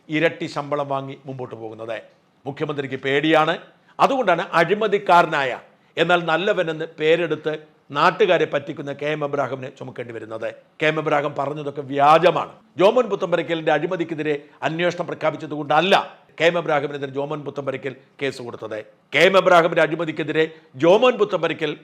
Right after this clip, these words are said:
കേസ് കൊടുത്തതുകൊണ്ടാണ് ജോമോൻ പുത്തമ്പരക്കലിനെതിരെ ഇല്ലാത്ത ആരോപണമുണ്ടാക്കി കുരുക്കാൻ കെ എം എബ്രഹാം അന്വേഷണം നടത്തിയത്. അതിന് കൂട്ടുപിടിച്ചത് പെണ്ണമ്മ എന്ന പി ഡബ്ല്യുയുടെ ഒരു എഞ്ചിനീയറെയാണ്.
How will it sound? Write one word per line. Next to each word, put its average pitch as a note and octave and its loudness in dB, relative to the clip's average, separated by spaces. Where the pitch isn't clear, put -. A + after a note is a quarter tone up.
കേസ് F3+ 0
കൊടുത്തതുകൊണ്ടാണ് D3+ -4
ജോമോൻ G3 4
പുത്തമ്പരക്കലിനെതിരെ D3 -4
ഇല്ലാത്ത D3+ 4
ആരോപണമുണ്ടാക്കി D3+ 2
കുരുക്കാൻ C#3+ -4
കെ D3 0
എം D#3+ 4
എബ്രഹാം C3+ -2
അന്വേഷണം C#3 -8
നടത്തിയത്. A2 -8
അതിന് D3 -2
കൂട്ടുപിടിച്ചത് C#3+ -4
പെണ്ണമ്മ F3+ 0
എന്ന D3+ 0
പി D3+ -6
ഡബ്ല്യുയുടെ D3+ -2
ഒരു C#3 -4
എഞ്ചിനീയറെയാണ്. D3+ -2